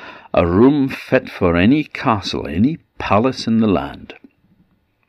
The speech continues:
It was beautiful. And there was lots of beautiful people there, all richly dressed. Music was playing, and they were dancing. The prince got down off his horse,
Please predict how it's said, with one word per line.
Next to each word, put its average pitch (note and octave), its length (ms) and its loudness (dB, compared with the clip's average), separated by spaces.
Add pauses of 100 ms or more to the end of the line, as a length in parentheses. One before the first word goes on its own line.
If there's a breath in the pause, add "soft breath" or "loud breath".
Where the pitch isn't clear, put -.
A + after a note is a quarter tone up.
(200)
It F2+ 200 -4
was F#2+ 220 0
beautiful. - 840 -10 (1080 loud breath)
And G#2 180 4
there G2 80 6
was F#2+ 220 0
lots G#2+ 380 2
of D2+ 260 -8
beautiful A2 500 -2 (140)
people F#2+ 460 -2
there, C#2 320 -14 (520)
all G#2+ 420 4
richly G#2 540 -2
dressed. - 680 -6 (560 loud breath)
Music A#2 580 2
was A#2 140 -4
playing, G2 600 0
and E2+ 180 -4
they E2+ 140 0
were F#2 200 0 (200)
dancing. - 720 -10 (1500 loud breath)
The - 60 -6
prince D3 380 0
got - 200 2
down G#2 220 4
off A2+ 160 2
his G2+ 140 -2
horse, G2 600 0